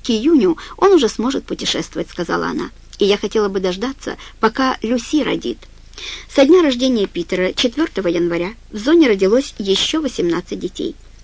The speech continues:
Очень скоро должны были начать рождаться дети от невосприимчивых к супергриппу родителей. И было весьма вероятно, что ребёнок Люси окажется первым. «Как насчёт того, чтобы выехать первого июля?» спросил он. Фрэн просияла.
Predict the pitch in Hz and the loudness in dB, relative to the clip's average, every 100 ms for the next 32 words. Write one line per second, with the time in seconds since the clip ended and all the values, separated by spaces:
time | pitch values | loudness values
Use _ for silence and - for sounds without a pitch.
0 | - - 226 226 220 - 320 269 - - | -16 2 2 2 -4 -4 -4 -2 -6 -12
1 | - 214 262 302 339 302 302 262 233 233 | -2 4 6 6 6 6 4 4 0 0
2 | 262 220 214 214 220 190 233 277 262 - | -2 -2 -2 -4 -2 -4 0 -2 0 -2
3 | - 220 202 190 - - 190 247 262 269 | -2 -2 0 -2 -2 -4 0 0 0 0
4 | 247 - - - - 190 180 170 175 202 | 0 -2 -14 -12 -2 0 0 -2 -4 -4
5 | 220 214 220 202 202 180 165 - 160 262 | 0 2 2 2 -2 0 -4 -4 -8 -8
6 | - - - - - 269 339 330 - 294 | -14 -14 -14 -6 2 4 6 4 4 0
7 | - 320 302 190 180 180 180 - 185 185 | 2 2 4 2 0 0 -4 -2 -2 0
8 | 185 170 165 170 - 311 - 165 - - | 0 -2 -4 -8 -2 -2 -2 -4 -4 -6
9 | - - - - - - - - - - | -8 -10 -8 -8 -10 -14 -18 -20 -20 -10
10 | 269 285 285 - 285 254 285 277 - 254 | -8 0 0 0 -2 2 2 0 -2 0
11 | 233 254 254 240 233 233 233 - 240 226 | 2 0 -2 -4 -2 0 -2 -2 -4 -2
12 | 185 - - - - 165 - - - - | -2 -2 -8 -12 -6 -6 -4 -8 -10 -16
13 | - - - - - 269 359 359 208 156 | -20 -18 -16 -18 -4 2 4 4 -2 -4
14 | 165 151 | -6 -8